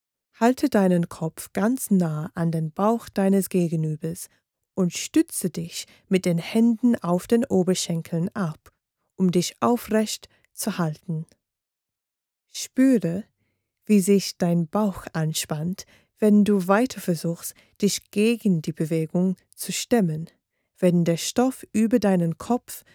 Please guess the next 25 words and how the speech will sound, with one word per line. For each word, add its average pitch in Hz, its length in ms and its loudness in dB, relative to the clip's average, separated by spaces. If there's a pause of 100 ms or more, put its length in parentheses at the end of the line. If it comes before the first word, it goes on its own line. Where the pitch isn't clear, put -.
(120)
gezogen 175 640 0
wird. - 420 -12 (1300)
Fordere 214 440 4
dich - 300 -6
selbst - 500 -6
heraus, 165 540 -6 (560)
trage 180 420 0
ein 160 200 -2
Shirt - 420 -2 (280)
mit 190 320 -2
Rollkragen. 165 840 -2 (1120)
Sobald 240 440 4
sich - 360 -2
die - 200 -8
Öffnung 226 500 2
des 190 160 2
Shirts 175 480 -4 (260)
über 233 260 4
deinen 165 380 2
Kopf - 400 -4
befindet 175 600 -4 (280)
und 175 460 0
im 165 200 0
Nacken 175 440 2
herunterhängt, 175 1000 -2